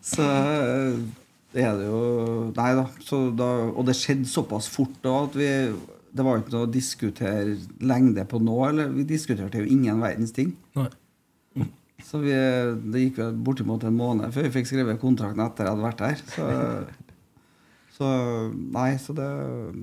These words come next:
Speaker 1: derfor pass-, og det passet Ranheim, ja, og veldig ålreit, så da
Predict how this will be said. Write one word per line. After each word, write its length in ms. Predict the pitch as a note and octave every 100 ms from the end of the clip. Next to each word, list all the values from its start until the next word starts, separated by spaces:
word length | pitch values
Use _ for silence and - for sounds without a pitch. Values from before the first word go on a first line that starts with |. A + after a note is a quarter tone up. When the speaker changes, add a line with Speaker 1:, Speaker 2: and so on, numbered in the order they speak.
| F#2 - _
Speaker 1:
derfor 220 | - A2 G#2+
pass-, 200 | C3 A#2
og 80 | B2
det 80 | A#2+
passet 360 | B2+ B2 F#2+ G2
Ranheim, 460 | G#2 G#2+ F2 F#2+ G2 A2 - _ _ -
ja, 120 | - - _ _ _ _ _ _ _ _ _ _
og 140 | G#2+ G2+
veldig 280 | A2 - -
ålreit, 320 | G#2 A2 A#2
så 140 | - A#2
da 120 | A2+